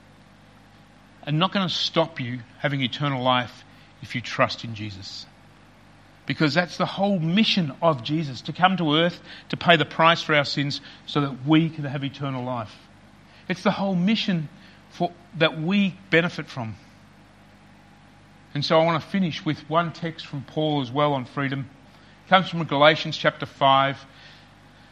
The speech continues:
The church in Galatia were a community that were being affected by people who are saying, "Ah, this freedom from God is not good enough. You need to do more." And so Paul writes to them and says this, "It is for freedom that Christ has set you free.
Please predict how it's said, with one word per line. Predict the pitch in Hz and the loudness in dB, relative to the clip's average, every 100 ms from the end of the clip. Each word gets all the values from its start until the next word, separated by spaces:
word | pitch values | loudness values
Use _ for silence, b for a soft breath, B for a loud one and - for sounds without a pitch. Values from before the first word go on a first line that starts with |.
| b b - | b b -8
The | 156 | -2
church | - 185 180 | 6 8 6
in | 170 | 4
Galatia | 156 156 170 - 156 | 4 6 6 6 2
were | 147 139 | 4 4
a | 135 | 2
community | 135 139 143 175 170 170 | -2 -4 -2 0 0 0
that | 147 | -2
were | 131 | -2
being | 147 139 | -4 -4
affected | - 175 165 156 123 | -2 0 0 -2 0
by | 143 | 2
people | 131 160 160 151 | 2 0 -2 -2
who | |
are | 139 | -4
saying, | - 165 165 | 0 2 4
"Ah, | 185 185 180 175 - - - | 8 10 12 12 10 -2 0
this | - | 0
freedom | - 190 185 170 | 4 8 8 6
from | 147 151 | 0 4
God | 143 151 151 139 | 12 12 12 10
is | 120 | 4
not | 147 147 117 | 8 8 8
good | 147 | 4
enough. | 131 127 127 123 | 6 4 4 2
You | 131 | 0
need | 147 143 | 0 0
to | |
do | 131 127 | 0 0
more." | 127 131 123 123 - b b b b - - - - - - - - - - - | 0 0 0 -2 -10 b b b b -20 -20 -20 -20 -20 -20 -20 -20 -20 -20 -14
And | |
so | 117 127 | -6 -6
Paul | - 156 147 | -2 2 4
writes | 131 135 135 | 8 6 6
to | - | -6
them | 120 | -10
and | 113 | -10
says | - 120 113 | -8 -8 -8
this, | 110 - - - - - - - - - - - - - - - - - - - - - | -12 -12 -18 -20 -20 -20 -20 -20 -20 -20 -20 -20 -20 -20 -20 -20 -20 -20 -20 -20 -10 -2
"It | 165 | -2
is | 156 | 0
for | 156 | -2
freedom | - - 170 175 | -4 0 0 2
that | 160 | -2
Christ | - 147 143 143 - | -6 -2 -2 -2 -6
has | 120 | -8
set | - 139 | -6 -6
you | 127 | -8
free. | - 139 135 110 | -10 -6 -4 -4